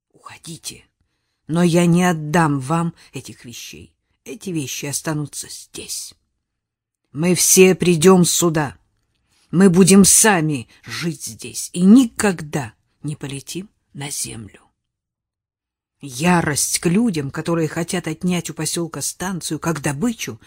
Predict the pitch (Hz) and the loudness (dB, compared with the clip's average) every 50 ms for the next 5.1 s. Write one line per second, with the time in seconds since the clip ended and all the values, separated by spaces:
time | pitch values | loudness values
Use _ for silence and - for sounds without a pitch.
0 | - - - - _ - 165 - 180 175 175 170 156 151 160 196 - - - - | -20 -20 -20 -20 _ -10 -4 0 2 2 2 2 2 0 -4 -6 -6 -4 -4 -2
1 | 175 170 - - 165 170 156 160 156 160 151 151 - _ _ _ _ _ - - | -2 -2 -2 -2 -2 -2 -2 -2 -2 -4 -4 -6 -10 _ _ _ _ _ -6 -6
2 | - - - - 214 - - 175 160 175 170 165 147 139 - - 170 185 190 190 | -6 -4 -6 -10 -10 -8 -8 -6 -4 -2 -4 -4 -4 -6 -6 -2 0 0 2 2
3 | 220 226 208 - 190 190 196 175 185 170 185 175 - 190 185 175 - 180 180 165 | 2 2 0 0 0 0 2 2 2 0 0 0 0 0 0 0 0 -2 -2 -2
4 | 180 202 175 180 180 180 165 180 170 165 180 175 160 156 156 143 - 135 117 107 | -2 -4 -2 0 0 0 2 0 0 0 0 0 0 -2 -6 -8 -8 -10 -12 -12
5 | _ | _